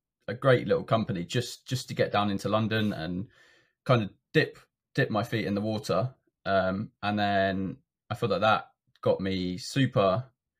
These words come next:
energized to learn. So I guess from there, after six months, I kind of felt like it, it was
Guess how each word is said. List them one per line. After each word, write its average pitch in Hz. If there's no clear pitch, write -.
energized 95
to 98
learn. 98
So -
I -
guess -
from 113
there, 113
after 117
six -
months, 98
I 113
kind 104
of 98
felt 101
like 95
it, -
it 69
was 90